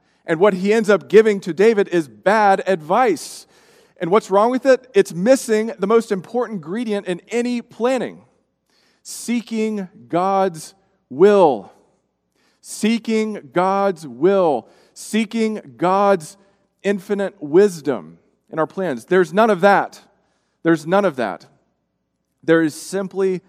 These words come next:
human scheming. And we can see all kinds of red flags in what he plans to do. We're told that this woman is a wise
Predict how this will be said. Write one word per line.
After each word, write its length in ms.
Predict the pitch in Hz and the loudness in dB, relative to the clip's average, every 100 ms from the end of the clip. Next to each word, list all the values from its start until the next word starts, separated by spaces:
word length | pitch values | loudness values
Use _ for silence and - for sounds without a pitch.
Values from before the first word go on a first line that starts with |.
| _ _ | _ _
human 560 | _ 185 190 185 175 170 _ _ | _ -6 -4 -6 -8 -12 _ _
scheming. 800 | - - - 170 156 127 85 80 _ _ _ _ _ _ _ _ _ _ - | -20 -20 -16 -8 -6 -6 -10 -18 _ _ _ _ _ _ _ _ _ _ -6
And 180 | 156 | -4
we 100 | 160 | -2
can 120 | 196 180 | -4 -8
see 360 | - 226 220 | -8 -4 -2
all 280 | - 185 202 | -2 -2 -2
kinds 540 | - - 196 190 170 | -4 -8 -4 -4 -6
of 200 | 156 139 | -8 -6
red 240 | 143 156 131 | -2 -4 -4
flags 680 | 147 143 113 98 - - - _ _ _ _ _ _ | -6 -4 -4 -8 -14 -20 -20 _ _ _ _ _ _
in 80 | 127 | -6
what 160 | 135 139 | -4 -4
he 80 | 139 | -8
plans 360 | - 123 120 | -8 -10 -8
to 80 | 120 | -10
do. 300 | 107 92 85 | -8 -8 -8
We're 120 | 143 | -10
told 260 | 143 214 208 | -6 -2 0
that 160 | 165 - | -2 -4
this 180 | 156 | -8
woman 320 | 143 190 170 147 | -4 -4 -4 -4
is 240 | 147 139 | -4 -4
a 120 | 135 135 | -6 -6
wise 800 | 120 151 190 185 160 147 143 | -6 -4 -4 -4 -4 -6 -12